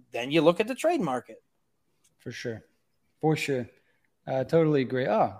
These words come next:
Speaker 2: another comment here from David. If Calgary or Winnipeg did want to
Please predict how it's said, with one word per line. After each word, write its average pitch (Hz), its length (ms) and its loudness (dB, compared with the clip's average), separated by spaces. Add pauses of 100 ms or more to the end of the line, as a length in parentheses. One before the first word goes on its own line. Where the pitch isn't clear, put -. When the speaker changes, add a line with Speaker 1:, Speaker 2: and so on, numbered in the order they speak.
(160)
Speaker 2:
another 165 260 -4
comment 170 360 -4
here 139 120 -2
from 143 180 -6
David. 147 340 -6 (880)
If - 100 -20
Calgary 196 420 4
or 180 80 6
Winnipeg 185 720 0
did 214 240 2
want 143 360 -2
to 117 560 -4